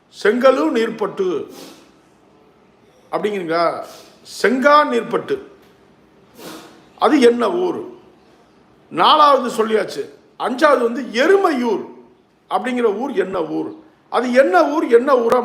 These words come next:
மாறிடுச்சு? எருமையூர். அடுத்தது பாத்தீங்கன்னா, ஆறாவது வந்து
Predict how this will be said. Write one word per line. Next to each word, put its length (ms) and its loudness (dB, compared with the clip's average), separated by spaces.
மாறிடுச்சு? 600 -6
எருமையூர். 800 0
அடுத்தது 680 0
பாத்தீங்கன்னா, 240 -2
ஆறாவது 580 4
வந்து 520 2